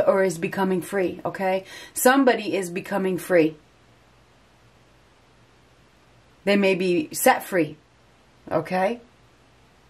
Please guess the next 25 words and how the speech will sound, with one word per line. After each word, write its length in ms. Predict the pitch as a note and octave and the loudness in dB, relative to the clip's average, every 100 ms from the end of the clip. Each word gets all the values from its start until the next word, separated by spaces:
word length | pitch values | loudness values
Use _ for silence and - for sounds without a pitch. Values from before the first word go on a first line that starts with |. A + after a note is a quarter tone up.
| _ _ _ | _ _ _
They 120 | G3+ | 0
may 140 | G#3 G#3 | 2 0
be 120 | D4 | -2
set 320 | - C4+ C4+ | 4 4 4
free 260 | - B3 A#3 | 2 2 2
from 200 | A#3 G3+ | 0 -2
a 60 | |
third-party 600 | G3+ G#3+ G#3 F#3 G3 F#3+ | 2 2 0 0 0 2
situation. 680 | F3+ F#3+ D#3+ F3 D#3+ D#3 E3+ | 0 -4 -4 2 4 4 2
They 80 | G3 | 2
may 160 | A3 A3+ | 2 2
be 120 | G#3 | -2
set 340 | - B3+ - | 2 4 4
free 360 | - A#3+ A3+ A3+ | 0 2 2 0
from 520 | - A3 G3+ F#3+ F#3 - | -2 2 4 4 0 0
a 340 | F#3+ F#3 F3+ - - | 2 2 0 -6 -10
relationship 680 | - G#3 G#3+ A3+ A#3 - F#3+ | -4 0 2 2 -2 -2 0
that 160 | F3 F3+ | 2 2
had 220 | F#3+ F3+ | 2 2
no 120 | F3 | 2
future, 380 | F3 F#3+ F3 F3 | 0 2 2 4
that 160 | E3 - | 4 4
had 220 | G3+ F3+ | 2 2
no 140 | F3+ | 0
passion. 720 | F3 F#3 E3 E3+ - D#3+ D#3+ | 0 0 0 0 -2 0 0